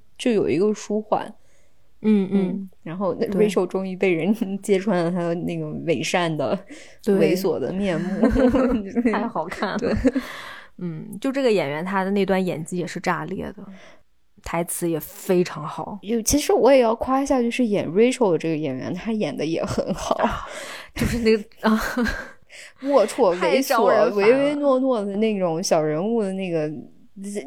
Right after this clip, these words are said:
Speaker 1: 其实演员是真的抓准了这个，
Speaker 2: 嗯，嗯，嗯。
Speaker 1: 就是剧想要塑造的 Rachel 这个人，这个演员功不可没。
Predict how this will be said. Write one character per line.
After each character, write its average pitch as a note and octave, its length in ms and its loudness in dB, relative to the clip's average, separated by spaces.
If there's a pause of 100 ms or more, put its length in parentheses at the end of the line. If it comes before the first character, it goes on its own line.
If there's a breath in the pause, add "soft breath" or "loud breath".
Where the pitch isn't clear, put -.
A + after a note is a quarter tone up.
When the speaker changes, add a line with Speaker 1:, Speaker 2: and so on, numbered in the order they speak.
(180)
Speaker 1:
其 - 140 -4
实 E4+ 120 0
演 A3+ 160 4
员 D#3+ 180 4
是 B3 80 2
真 C#4 140 2
的 C4+ 140 4
抓 B3+ 240 2
准 A#3+ 200 2
了 C3 160 -6
这 F3 140 -2
个， D#3+ 140 -2 (300)
Speaker 2:
嗯， C4+ 400 2
嗯， G3 220 0
嗯。 F#3+ 60 -4
Speaker 1:
就 A#3+ 100 6
是 A#3 180 4 (280 loud breath)
剧 C#4 300 2
想 G3 180 0
要 D#3+ 180 2
塑 A#3 200 -4
造 G#3 180 2
的 F#3 120 2
Rachel G3 420 -2
这 F3+ 120 -6
个 F3 120 0
人， D#3 420 -4 (220 soft breath)
这 A#3 160 0
个 G3+ 80 6
演 E3+ 240 2
员 D3+ 200 2
功 F#3 200 0
不 G3 100 -6
可 - 200 -6
没。 - 400 -4